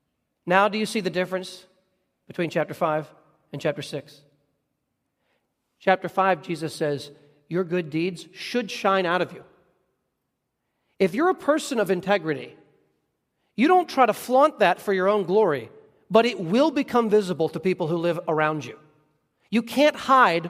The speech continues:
real integrity. It's going to shine. People are gonna see you at work in a difficult moment,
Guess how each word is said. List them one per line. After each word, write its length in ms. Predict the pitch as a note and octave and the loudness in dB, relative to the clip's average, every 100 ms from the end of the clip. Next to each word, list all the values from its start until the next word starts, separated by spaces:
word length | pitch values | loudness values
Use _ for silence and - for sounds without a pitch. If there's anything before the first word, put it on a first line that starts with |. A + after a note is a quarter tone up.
| - | -8
real 400 | D#3+ A#3+ A#3 A3 | -2 4 4 4
integrity. 580 | G3+ F#3+ F#3+ D#3 C3 - - _ _ _ _ _ | 0 2 0 0 -4 -8 -20 _ _ _ _ _
It's 220 | C4 - | -2 0
going 240 | A#3+ C#4+ A#3+ | 2 2 2
to 80 | |
shine. 400 | - C4+ A#3 D3+ - - _ _ _ _ _ _ _ _ _ _ _ | 2 4 4 2 -8 -20 _ _ _ _ _ _ _ _ _ _ _
People 280 | - D#4 F4 | 2 4 4
are 60 | E4 | 4
gonna 140 | D4+ | 2
see 240 | - E4 D#4 | 2 0 2
you 120 | D#4 | 2
at 120 | C4 | 2
work 320 | C4+ C4 B3+ | 4 4 4
in 120 | A#3+ | 2
a 60 | A3 | 2
difficult 540 | E3 C4 C#4+ C#4+ D4 | 2 2 2 2 2
moment, 440 | A3 G#3+ F#3 G3+ | 2 2 0 -4